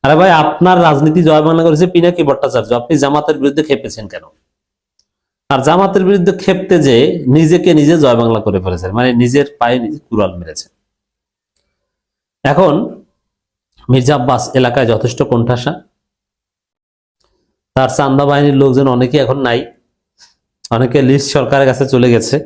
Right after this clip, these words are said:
এবং তার চান্দা বাহিনীতে কারা কারা আছে পিনাকি এবং ইলিয়া সব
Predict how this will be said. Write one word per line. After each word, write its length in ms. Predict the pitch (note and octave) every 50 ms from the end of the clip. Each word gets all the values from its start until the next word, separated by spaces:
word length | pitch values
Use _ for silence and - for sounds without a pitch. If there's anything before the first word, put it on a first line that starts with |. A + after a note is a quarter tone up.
| - _ _ _ _ _ _ _ _ _ _ _ _ _ _ _ _ _ -
এবং 280 | B2+ C3 D3+ D#3 D3+ D#3
তার 120 | D3+ B2+
চান্দা 320 | A#2 - C#3 C3 C3+ C#3+ C3+
বাহিনীতে 360 | C#3 C#3 C#3 C#3 B2+ - C#3
কারা 240 | - C3 A#2+ B2+ B2
কারা 220 | B2+ C3+ C3+ B2+
আছে 240 | A#2 A#2 G#2 A2+ C3 - - _ _ _ _ _ _ _ - F#2 - - - - F3 G3 F#3+ - - - - - - - -
পিনাকি 340 | C#3 C#3+ C#3+ C#3 C#3+ C#3 C#3+
এবং 200 | C#3 C#3+ C#3 C3+
ইলিয়া 260 | B2+ B2+ C#3 C#3+ C3+
সব 280 | C#3 - B2+ B2+ B2